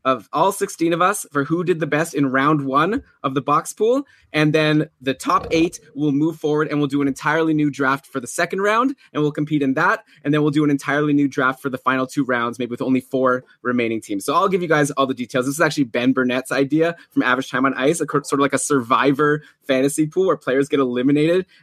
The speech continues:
as the season goes on. So I think this will be a lot of fun in the playoffs. So yeah, definitely if you won your Cupful division, make sure to play in our box pool.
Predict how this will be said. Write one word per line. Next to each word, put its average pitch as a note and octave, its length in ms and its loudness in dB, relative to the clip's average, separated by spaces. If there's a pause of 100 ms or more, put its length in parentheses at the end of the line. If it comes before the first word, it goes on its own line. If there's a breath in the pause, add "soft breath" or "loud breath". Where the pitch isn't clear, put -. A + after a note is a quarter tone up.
as C#3 180 0
the C#3+ 100 -2
season C#3 380 0
goes C#3 240 0
on. E3 260 0 (160 soft breath)
So D3 120 -4
I - 20 2
think E3+ 140 0
this D#3+ 100 -10
will D3 60 -12
be C#3+ 60 0
a C3 60 2
lot A#2+ 140 0
of B2 80 -6
fun A#2+ 300 -2
in B2 100 -6
the A#2 80 -4
playoffs. G2+ 320 -6
So - 80 -2
yeah, A#2 140 0
definitely F3 320 0
if D#3 100 -4
you C#3 100 2
won C3+ 220 2
your D#3 100 0 (120)
Cupful C#3 280 -2
division, B2+ 420 -2 (200)
make D3 240 2
sure C#3 200 0
to B2+ 60 -2
play B2 320 0
in A#2+ 320 0
our A#2 200 2
box C#3 420 -2
pool. G#2+ 420 -6